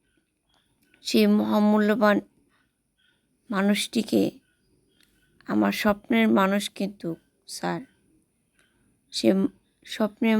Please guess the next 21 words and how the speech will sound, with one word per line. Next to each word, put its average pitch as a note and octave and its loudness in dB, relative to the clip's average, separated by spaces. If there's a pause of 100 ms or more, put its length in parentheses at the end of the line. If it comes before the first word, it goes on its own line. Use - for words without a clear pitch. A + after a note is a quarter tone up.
মানুষটিকে G#3 -2 (1600)
পরিচয় A3 2
করিয়ে G3+ 2 (100)
দেননি F3+ 2
স্টুডেন্টদের - -4
কাছ E3+ -10 (160)
থেকে, - -16 (1800)
সবচেয়ে B3+ 0 (120)
দূরে G#3+ 4 (100)
সরিয়ে G#3 0 (100)
রেখেছেন। - -10 (1600)
উনি A3 4
যদি A#3 2
এইটুকু A#3 2 (140)
পরিচয় A#3+ 2
করে A3+ 2
দিত G#3 -2 (180)
একজন G3+ -6 (140)
বিজ্ঞানীর G#3+ -2
সাথে G3 -2 (300)
স্টুডেন্টদেরকে, F#3+ -2